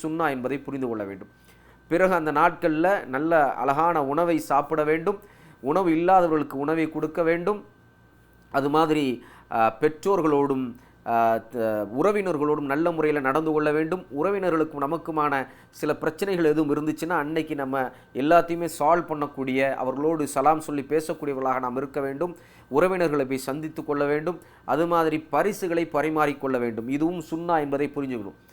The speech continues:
கிஃப்ட்ஸ் வந்து கொடுக்கணும், பரிசுகளை பரிமாறிக்கொள்ள வேண்டும். அ, ஒரு, ஒரு சந்தோஷமான நாள்ல அல்லாஹ் சுப்ஹானஹு வ தஆலாவை குடும்பத்தோடும் தனி மனிதனாகவும் சமூகமாகவும் புகழ வேண்டும். அல்லாஹ் சுப்ஹானஹு வ தஆலாவுக்கு நன்றி செலுத்த வேண்டும்.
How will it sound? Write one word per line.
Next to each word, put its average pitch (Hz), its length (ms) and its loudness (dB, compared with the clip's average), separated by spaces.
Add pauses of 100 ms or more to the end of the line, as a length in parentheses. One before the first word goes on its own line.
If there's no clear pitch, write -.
(280)
கிஃப்ட்ஸ் 190 320 -4
வந்து 175 200 0
கொடுக்கணும், 143 420 -4 (320)
பரிசுகளை 156 580 -2
பரிமாறிக்கொள்ள 135 640 -2
வேண்டும். 101 260 -8 (400)
அ, 123 220 2
ஒரு, 143 200 0
ஒரு 147 180 -2
சந்தோஷமான 196 680 0
நாள்ல 170 340 4
அல்லாஹ் 170 320 2
சுப்ஹானஹு 175 460 -2
வ 156 120 -2
தஆலாவை 151 460 2 (340)
குடும்பத்தோடும் 165 680 0
தனி 147 220 -2
மனிதனாகவும் 151 680 -2
சமூகமாகவும் 160 720 -2
புகழ 202 340 4
வேண்டும். 135 300 2 (380)
அல்லாஹ் 170 320 2
சுப்ஹானஹு 180 340 -2
வ 165 100 -2
தஆலாவுக்கு 160 320 4
நன்றி 180 320 -2
செலுத்த 180 360 0
வேண்டும். 120 300 -2